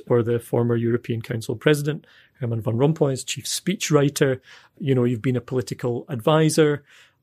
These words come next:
So in a sense, you have that practical hands-on experience as well. What do you think other political theorists or political theorists generally, if you can generalize,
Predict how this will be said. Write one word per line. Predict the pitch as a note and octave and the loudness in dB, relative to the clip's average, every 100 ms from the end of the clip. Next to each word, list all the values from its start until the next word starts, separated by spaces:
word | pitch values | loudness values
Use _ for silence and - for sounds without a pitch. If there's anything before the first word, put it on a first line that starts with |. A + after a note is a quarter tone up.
| - | -16
So | - D3 | -2 0
in | |
a | C3+ | 2
sense, | D#3+ C3+ | 2 2
you | D3+ | 2
have | C3+ | 2
that | C3 B2 - | 0 -6 -4
practical | - - - D#3+ C#3+ A#2 | -2 -2 -2 0 2 4
hands-on | C3 C3+ C3+ D3 | 2 2 2 2
experience | E3+ - D#3+ C3+ B2 A2+ - | -2 -6 -2 -2 -2 -4 -6
as | A2+ | 0
well. | C3 C3+ A#2+ _ - _ _ _ _ E3 | 2 2 -2 _ -20 _ _ _ _ 0
What | F#3+ | 0
do | G#3+ | 2
you | E3 | 0
think | E3 D#3 D3 D#3 - - | 2 0 0 -6 -4 0
other | C#3+ C3+ | 2 2
political | - C3+ - - | 0 -4 -4 -6
theorists | A#2+ C#3 C3 B2+ C3+ | -4 0 2 0 -6
or | |
political | - C3 B2+ - B2+ | -8 -8 -10 -10 -12
theorists | - B2+ A#2+ - - _ _ | -8 -6 -6 -10 -18 _ _
generally, | - B2 B2 C#3+ - | -4 -4 -4 -10 -16
if | - | -20
you | A#2+ | -12
can | A#2+ | -6
generalize, | B2+ B2+ C3 C3+ D3 | -2 0 0 -2 -4